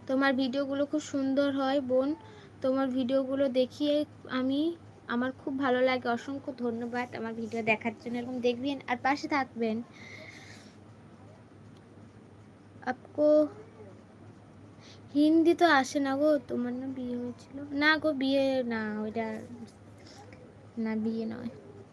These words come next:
হাই হ্যালো, তোমাকে দেখতে খুব সুন্দর লাগছে গো, অসংখ্য ধন্যবাদ। দিদি ভালো আছে? ভালো আছি, তুমি কেমন আছো বলো?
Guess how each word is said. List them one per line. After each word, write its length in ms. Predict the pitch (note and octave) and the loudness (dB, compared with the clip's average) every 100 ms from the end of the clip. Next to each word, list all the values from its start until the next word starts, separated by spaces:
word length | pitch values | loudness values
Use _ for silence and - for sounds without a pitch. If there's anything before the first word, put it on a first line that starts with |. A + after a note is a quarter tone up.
| - - - - - - | -20 -20 -20 -20 -20 -2
হাই 120 | C#4 C#4 | 4 6
হ্যালো, 300 | C#4 D4 D4 | 6 4 2
তোমাকে 460 | C4 B3+ B3+ C#4 | -2 -2 -2 -2
দেখতে 720 | B3 B3+ A#3+ - - C#4 C#4+ C#4 | -2 -4 -4 -16 -4 0 0 0
খুব 160 | - C#4+ - - - - - | -4 -6 -8 -20 -20 -20 -14
সুন্দর 360 | - B3+ B3+ C4+ | -6 -2 0 0
লাগছে 520 | C4 A#3+ A#3 - C4+ | 0 0 -2 -6 -4
গো, 260 | A#3 A#3 C4 - - - - - | -2 -2 -4 -12 -20 -20 -18 -4
অসংখ্য 420 | A#3+ C#4+ C#4 D4 | -2 0 -2 0
ধন্যবাদ। 560 | C4 B3 B3 C4 A#3+ A3+ | 0 2 2 2 2 0
দিদি 260 | B3 B3 C#4+ | -2 -2 0
ভালো 280 | C#4 A#3+ A#3+ | 2 2 2
আছে? 300 | C#4+ E4+ D4 | 2 2 2
ভালো 240 | C#4+ C4 | 2 4
আছি, 200 | B3+ B3+ | 2 2
তুমি 200 | - C4 | -8 -8
কেমন 260 | C4 B3+ B3+ | -6 -6 -4
আছো 240 | A#3+ B3 | -6 -6
বলো? 300 | A#3 G#3+ A3 | -4 -4 -6